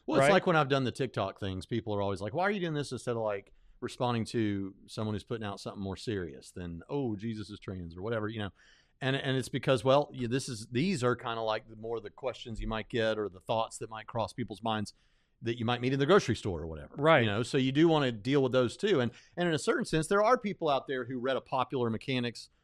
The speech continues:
Speaker 1: article about multiverse or something or simulation theory, and they, "Oh, that's kind of interesting."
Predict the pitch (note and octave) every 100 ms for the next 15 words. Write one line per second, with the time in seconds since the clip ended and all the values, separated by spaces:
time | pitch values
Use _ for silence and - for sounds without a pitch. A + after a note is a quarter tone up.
0 | - C3+ B2 A#2+ A#2 A2+ G2 A#2 A2 -
1 | _ _ _ _ - A#2+ B2+ B2 B2 A2+
2 | A#2+ A#2+ - G#2 - A#2+ A#2 A#2 G#2+ -
3 | B2 A#2 A#2 - A2+ A#2+ A2+ - - G3
4 | A#3 B3+ D4 C#4+ D4+ - C4 E3+ A#2 B2
5 | - - C#3+